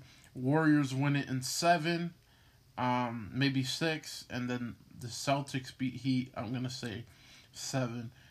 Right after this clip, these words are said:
And then we get Warriors, Celtics, N B A Finals. Celtics win that shit in seven. That would be great. Um, it would be fucking huge,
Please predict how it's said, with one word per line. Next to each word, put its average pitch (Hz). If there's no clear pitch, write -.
And 127
then 127
we 127
get 127
Warriors, 127
Celtics, 127
N 127
B 123
A -
Finals. 120
Celtics 131
win 131
that 123
shit 127
in 120
seven. 117
That 131
would 120
be 104
great. 62
Um, 104
it 131
would 123
be 120
fucking 123
huge, 123